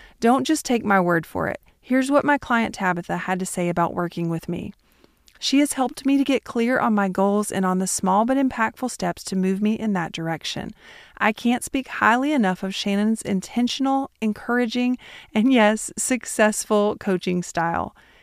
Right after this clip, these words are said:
If you've been on the fence about working with her, let this be your sign to do it. You will be so glad you did. So, are you ready to make next year your year? Head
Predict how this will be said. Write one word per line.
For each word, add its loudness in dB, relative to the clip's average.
If 2
you've 0
been 2
on 4
the 2
fence 0
about 2
working 0
with -2
her, 0
let -2
this -2
be 0
your 2
sign -2
to -8
do 2
it. -2
You 2
will 4
be 0
so -2
glad -2
you -2
did. -4
So, -2
are 6
you 2
ready 2
to 2
make 2
next 0
year 0
your 0
year? -2
Head 2